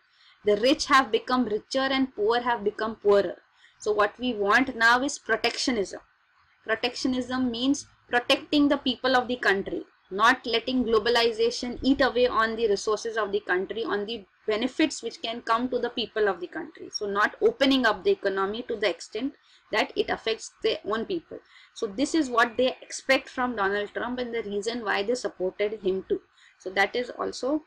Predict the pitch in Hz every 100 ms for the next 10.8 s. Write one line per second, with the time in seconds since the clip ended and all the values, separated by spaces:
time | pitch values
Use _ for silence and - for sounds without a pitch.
0 | - 220 196 202 220 - 220 190 208 214
1 | 214 269 247 233 - 226 233 - 190 -
2 | 214 - 254 - 226 - 233 240 240 240
3 | 240 190 214 214 247 262 254 196 185 247
4 | 247 269 254 311 - _ - - 254 -
5 | 294 294 - 269 254 262 277 240 226 226
6 | 220 196 233 330 - 220 233 233 220 247
7 | 285 285 277 240 220 240 240 240 214 190
8 | 208 220 262 - 196 196 214 - 233 208
9 | - 202 - 156 - _ _ _ _ _
10 | _ _ _ _ _ - 202